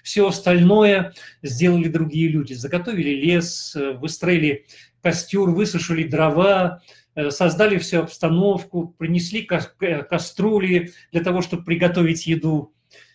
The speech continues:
Но, э, искра тоже важная роль, конечно. Ну, э, не моя искра, так другая сработала, потому что, конечно, самое главное — это обстоятельства, самое главное — это ситуация. Но тоже, э, в каком-то смысле вот, э, такую простую роль мне было суждено здесь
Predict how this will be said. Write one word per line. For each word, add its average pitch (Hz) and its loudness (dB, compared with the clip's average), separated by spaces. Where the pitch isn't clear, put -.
Но, 180 0
э, 170 2
искра 226 -4
тоже 220 -8
важная 156 -2
роль, 127 -8
конечно. 113 -16
Ну, 262 -6
э, 165 0
не 170 2
моя 220 0
искра, 160 -4
так 139 -8
другая 147 -2
сработала, 127 -8
потому 131 -18
что, - -20
конечно, 165 -8
самое 170 -2
главное — 151 -2
это 135 -12
обстоятельства, 147 -10
самое 131 -12
главное — 135 -8
это - -20
ситуация. - -12
Но 202 6
тоже, 202 2
э, 135 -4
в - -8
каком-то 170 -2
смысле 180 0
вот, 160 -6
э, 123 -6
такую 131 -10
простую 143 -6
роль 151 -2
мне 143 -4
было 131 -8
суждено 127 -10
здесь 127 -12